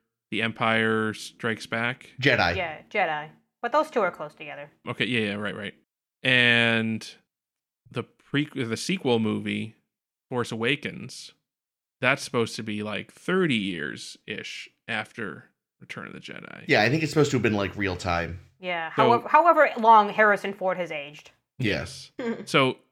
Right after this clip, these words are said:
Speaker 1: presumably, in it from, it takes twenty-five years to go from where we are now in this series to the Empire is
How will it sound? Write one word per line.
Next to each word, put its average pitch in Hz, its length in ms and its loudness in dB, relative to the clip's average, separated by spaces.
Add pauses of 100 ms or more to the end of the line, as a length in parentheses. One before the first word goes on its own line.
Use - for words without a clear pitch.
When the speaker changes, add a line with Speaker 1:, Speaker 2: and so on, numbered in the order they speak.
(140)
Speaker 1:
presumably, 165 480 2
in 127 380 -2 (100)
it 123 240 -8
from, - 480 -2 (140)
it 135 120 -10
takes - 240 0
twenty-five 170 520 2
years 131 240 2
to 123 80 -4
go 123 120 2
from 117 160 -4
where 131 140 0
we 127 160 2
are 113 140 2
now 107 500 0
in 104 120 -6
this 117 120 -4
series 101 640 -10 (360)
to 120 220 2
the 113 180 0
Empire 117 540 2
is 113 160 -2